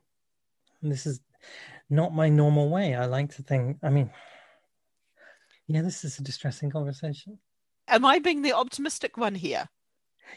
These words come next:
Speaker 1: Yes, because my point will be, I know far too many people who would write people off. I am an optimist beyond all reasonable consideration of the term, but I am. And yet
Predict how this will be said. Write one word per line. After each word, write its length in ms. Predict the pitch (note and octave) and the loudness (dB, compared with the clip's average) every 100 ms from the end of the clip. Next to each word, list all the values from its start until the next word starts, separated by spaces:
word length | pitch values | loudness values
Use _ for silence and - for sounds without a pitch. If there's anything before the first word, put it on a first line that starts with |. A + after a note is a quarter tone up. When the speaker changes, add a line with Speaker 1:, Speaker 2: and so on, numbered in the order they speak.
| - | 2
Speaker 1:
Yes, 320 | E3 - - | 2 2 -2
because 440 | F3 D3 D3+ C#3 | -4 2 0 0
my 180 | D#3 D3+ | 0 0
point 280 | C#3 D3+ D3 | 2 2 2
will 120 | C#3+ | 2
be, 300 | C#3 C3+ C3 | 4 4 2
I 120 | D#3 C#3+ | 0 2
know 180 | D3+ | 2
far 340 | C3+ - - D#3 | 2 -2 0 0
too 160 | C3 | 0
many 160 | D#3+ C#3+ | -2 -2
people 340 | C3+ C#3 C#3 A#2+ | -2 -4 -2 -2
who 100 | C#3 | 0
would 280 | C3+ C#3+ | 0 0
write 220 | B2+ C3 D3+ | 0 -2 -4
people 260 | D3 D#3+ | -10 -10
off. 200 | D#3+ - _ _ | -14 -18 _ _
I 120 | C#3+ D3 | -4 2
am 260 | D3 D3+ | 2 2
an 80 | C#3 | 2
optimist 600 | B2 - C#3 B2 A#2 - _ _ _ _ _ | -2 -6 -8 -6 -10 -18 _ _ _ _ _
beyond 520 | D3 C3 B2+ B2 B2 _ _ _ _ _ _ | -2 0 0 -4 -8 _ _ _ _ _ _
all 500 | - D3 C#3+ C3+ B2+ C#3 _ | 0 2 4 2 -2 -8 _
reasonable 680 | C#3+ C3+ C#3 B2 B2 A#2 A2+ _ _ _ _ - | -2 0 0 0 -2 -4 -10 _ _ _ _ -12
consideration 640 | C#3 C#3 B2+ B2+ B2 C#3 | -8 -6 -2 -2 -4 -6
of 100 | A#2+ | -6
the 80 | A#2 | -6
term, 340 | - C3 A#2+ - _ _ _ | -4 -4 -4 -10 _ _ _
but 100 | B2 | -4
I 60 | B2 | -2
am. 280 | B2+ B2 B2+ _ _ _ _ _ _ _ _ _ _ _ _ _ _ - | -2 -4 -10 _ _ _ _ _ _ _ _ _ _ _ _ _ _ 0
And 200 | D3+ C3+ | 4 4
yet 260 | C#3 C#3 | 4 0